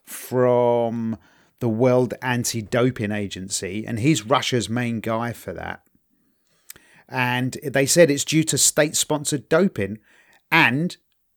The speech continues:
that Russia could miss all the Olympics for the following year. And then suddenly, the documentary starts changing,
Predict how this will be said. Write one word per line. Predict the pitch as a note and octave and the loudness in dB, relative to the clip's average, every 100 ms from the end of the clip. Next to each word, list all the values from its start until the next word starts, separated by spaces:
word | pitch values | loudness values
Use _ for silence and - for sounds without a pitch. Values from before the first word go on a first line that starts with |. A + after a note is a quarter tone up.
| _ _ | _ _
that | C3+ | -4
Russia | C#3 F3+ - | 2 2 2
could | D#3 D#3+ | 0 0
miss | D3 E3 - | 0 0 2
all | D#3+ | 0
the | D3 D#3 | 2 2
Olympics | D3+ F3+ C3+ A2 - | 2 0 -2 -4 -4
for | C3+ | -6
the | A#2 | -6
following | - D3 C#3+ C#3 C#3 | -2 0 2 2 2
year. | F#3+ D#3 E2+ _ _ _ _ _ _ | 0 0 -2 _ _ _ _ _ _
And | B2 | -4
then | C3 | -2
suddenly, | - - F#3 C3 A#2 A2+ B2 _ _ _ _ _ | 0 4 4 2 0 -2 -4 _ _ _ _ _
the | G#2+ | -8
documentary | - C#3+ - C3+ C3+ A#2+ A#2 | 0 0 0 -2 -2 -4 -2
starts | G#2+ B2 G#2+ - | -2 0 -2 -2
changing, | - B2+ A2 F#2 E2+ | -2 -2 -2 -6 -12